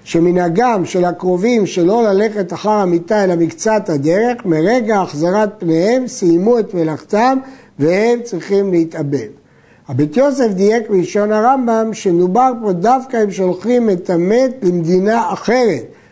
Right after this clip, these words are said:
אבל אם זה באותה עיר, הם צריכים לחכות עד שיחזרו הקוברים.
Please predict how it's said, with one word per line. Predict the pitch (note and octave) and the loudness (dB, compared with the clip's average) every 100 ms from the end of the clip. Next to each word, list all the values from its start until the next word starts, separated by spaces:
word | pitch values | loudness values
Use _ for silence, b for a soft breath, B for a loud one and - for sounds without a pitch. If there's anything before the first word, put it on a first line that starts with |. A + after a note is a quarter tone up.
| B | B
אבל | D3 D3+ G#3 | -4 0 2
אם | A#3 G3 | 2 0
זה | F3+ | 0
באותה | E3 E3 D#3+ G3+ | 0 0 -2 -2
עיר, | G#3 A#3+ C4+ C4 | 2 2 2 2
הם | F#3 | -2
צריכים | - G#3 G#3 | -4 -2 0
לחכות | F#3 F3+ E3 F#3+ A#3+ A#3+ | -2 -2 -2 0 0 0
עד | E3+ G3 B3 C4+ | -2 2 2 2
שיחזרו | C4 G3 F3 - D3 D#3 E3+ E3 G3+ A3+ A3 - - | -2 -2 -2 -4 -4 0 0 2 4 4 2 -4 -14
הקוברים. | D#3 D3 E3+ D3 C3 A2+ | -12 -6 -2 -2 -2 -6